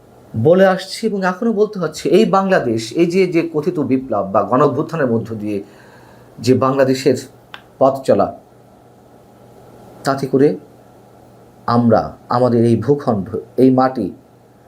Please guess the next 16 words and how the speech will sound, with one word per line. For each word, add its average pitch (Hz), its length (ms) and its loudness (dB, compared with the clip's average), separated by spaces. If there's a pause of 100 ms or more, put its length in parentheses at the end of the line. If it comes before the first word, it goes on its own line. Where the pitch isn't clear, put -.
(760)
আন্তর্জাতিক, 123 880 0
ইন্টারন্যাশনাল 127 520 0
ব্যাটেল 110 380 0
গ্রাউন্ডে 101 300 -4 (100)
পরিণত 98 320 -4
হয়েছে। 92 500 -4 (2250)
এর 123 200 2
দায়ভার 107 320 0 (100)
কার? 90 200 -4 (680)
কার 147 260 2
এই 117 200 2
দায়ভার? 92 460 -4 (2500)
নিশ্চয়ই 131 400 2
আমাদের 113 260 0
সামনে 110 500 -4 (640)
নিকট 135 540 0